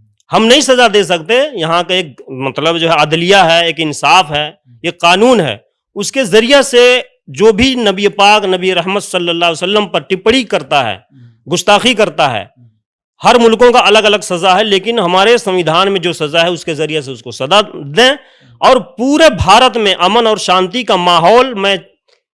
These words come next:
चाहता हूं खुद, और हमारी ये टीम Messenger of Peace, हमारे चेयरमैन, और तकरीबन ये समझिए कि आपको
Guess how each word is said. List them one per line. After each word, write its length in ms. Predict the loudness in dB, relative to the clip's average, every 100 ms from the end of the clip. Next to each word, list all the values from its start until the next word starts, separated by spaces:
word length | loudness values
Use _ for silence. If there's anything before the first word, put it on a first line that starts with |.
| _ -2
चाहता 360 | 2 4 4 4
हूं 140 | 4
खुद, 280 | 2 -2 -2
और 280 | -2 -2 -2
हमारी 400 | 0 0 0 0
ये 120 | -2
टीम 320 | 0 -2 -2
Messenger 360 | -2 -2 0 2
of 140 | 0
Peace, 400 | 0 -4 -4 -4
हमारे 560 | -2 0 0 -2 -6 -6
चेयरमैन, 640 | -2 0 2 4 2 0 -4 _ _ _ -2
और 280 | -2 -2 -4 -6
तकरीबन 480 | -2 0 2 2
ये 200 | 4 2
समझिए 520 | 2 -2 -2 -2 0 0
कि 300 | -2 -4 0
आपको 680 | 2 2 0 2 4 2